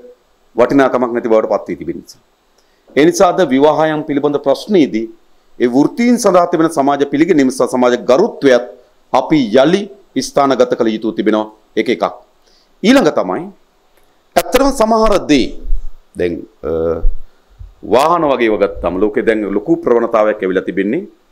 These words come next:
පෞද්ගලික පරිහරණය අත්තරිමින් තිබෙන්නේ.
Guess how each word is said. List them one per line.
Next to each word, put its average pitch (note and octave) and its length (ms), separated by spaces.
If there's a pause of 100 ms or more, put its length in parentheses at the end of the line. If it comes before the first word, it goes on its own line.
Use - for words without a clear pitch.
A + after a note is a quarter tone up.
(280)
පෞද්ගලික E3+ 600
පරිහරණය D3+ 560
අත්තරිමින් F3 640
තිබෙන්නේ. F2+ 380